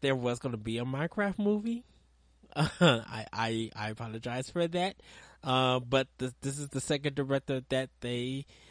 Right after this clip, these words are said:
have lost, so we do not know what's gonna happen to this movie. Um,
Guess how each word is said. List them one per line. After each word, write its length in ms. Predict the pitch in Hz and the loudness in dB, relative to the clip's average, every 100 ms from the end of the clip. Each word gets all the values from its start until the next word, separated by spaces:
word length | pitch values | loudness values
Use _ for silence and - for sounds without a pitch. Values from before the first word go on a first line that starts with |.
| - | -4
have 340 | 139 120 - | 0 0 0
lost, 540 | 120 127 143 180 - - | 0 4 4 4 0 -10
so 420 | - - 135 127 117 | -6 0 2 2 0
we 180 | 127 135 | -2 -2
do 340 | 117 113 131 117 | -4 -6 -4 -4
not 320 | 123 127 151 | -2 -2 -2
know 240 | 147 135 127 | 0 0 2
what's 240 | 131 - | 0 -2
gonna 240 | - 127 | -4 -4
happen 240 | 120 117 113 | -2 -4 -4
to 120 | - 117 | -4 -2
this 240 | 117 - | -4 -4
movie. 520 | 123 131 135 143 151 - - - - - | -2 -2 0 0 -2 -6 -20 -20 -18 -6
Um, 460 | 123 113 110 110 | -2 -2 -2 -4